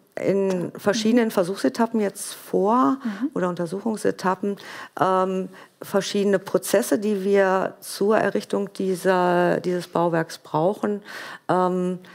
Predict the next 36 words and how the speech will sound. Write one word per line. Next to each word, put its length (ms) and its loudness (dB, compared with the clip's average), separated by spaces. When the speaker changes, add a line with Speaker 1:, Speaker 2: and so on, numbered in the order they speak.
Speaker 1:
z-, 360 -10
ja, 340 2
zu 140 -6
bemessen. 480 2
Also 240 2
zum 160 -4
Beispiel 200 0
über 120 2
diese 200 -2
Felder 480 2
ist 160 -2
die 60 4
Rauigkeit 760 0
ermittelt 560 -2
worden. 400 -4
Wir 100 2
kennen 400 -2
in 160 0
dem 160 -2
Bereich 580 0
die 320 6
Durchlässigkeiten 720 2
des 160 0
Gebirges 720 2
auf 300 -2
den 260 -2
ersten 380 -2
Zentimetern. 640 0
Das 160 -8
ist 160 -8
auch 100 -4
messtechnisch 540 -4
gar 160 -2
nicht 120 -4
so 100 -2
einfach. 500 -4